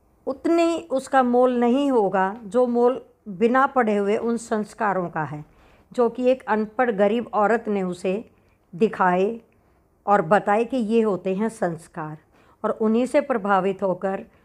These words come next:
डॉक्टर ने गरीब परिवारों की सेवा जो है, इलाज है, वो मुफ्त करना शुरू किया। आपको यदि ये कहानी अच्छी लगी हो, तो दोस्तों, इसे लाइक करना, शेयर करना और सब्सक्राइब ज़रूर करना।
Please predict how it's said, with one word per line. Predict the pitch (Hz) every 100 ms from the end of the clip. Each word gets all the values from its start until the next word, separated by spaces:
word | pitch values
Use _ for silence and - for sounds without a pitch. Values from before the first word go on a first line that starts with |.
| _ -
डॉक्टर | 196 185 - 202
ने | 208 202
गरीब | 185 190 190 220 220
परिवारों | 190 190 190 185 196
की | 185 190 208 - _ _ _
सेवा | - 220 196 202
जो | 170 190
है, | 185 196
इलाज | 220 202 180 185 180
है, | 196 196 240
वो | 190 202 214 - -
मुफ्त | 185 208 214 -
करना | 202 175 175
शुरू | 170 170 160
किया। | - 170 151 - _ _ _ _ _ _ _ _ _ _ _ _ _
आपको | 165 185 - 247
यदि | 240 220 226
ये | 226
कहानी | 220 196 208 202
अच्छी | 208 180 - 247
लगी | 214 175 185
हो, | 185 175 220 - _ _ _ _ -
तो | 208
दोस्तों, | 208 208 - 226
इसे | - 202 220
लाइक | 190 175 170 220 226
करना, | 220 220 233
शेयर | 233 - 208 208
करना | 202 226 208 226 240 247 _ _ - 226
और |
सब्सक्राइब | 220 - 233 - - 233 233
ज़रूर | 202 190 175 160
करना। | 180 151 160 160